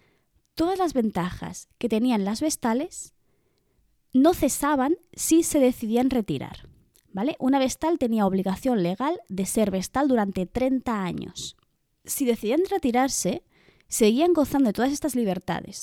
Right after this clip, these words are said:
además de tener una pensión vitalicia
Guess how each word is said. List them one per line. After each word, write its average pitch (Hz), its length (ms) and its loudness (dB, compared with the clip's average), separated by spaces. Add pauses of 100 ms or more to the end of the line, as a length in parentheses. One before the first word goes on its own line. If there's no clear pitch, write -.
además 226 640 2 (140)
de 185 320 -2 (240)
tener 214 420 4
una 311 220 8
pensión 196 560 4
vitalicia 233 720 0